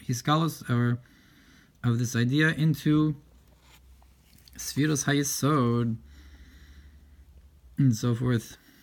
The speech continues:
because, uh, Yisod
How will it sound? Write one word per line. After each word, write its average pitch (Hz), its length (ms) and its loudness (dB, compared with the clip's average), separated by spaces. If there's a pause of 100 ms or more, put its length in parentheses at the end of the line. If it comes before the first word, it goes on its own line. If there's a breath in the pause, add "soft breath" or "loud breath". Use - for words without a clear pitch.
(1500 loud breath)
because, 120 480 -2
uh, 120 260 -2
Yisod 120 420 -2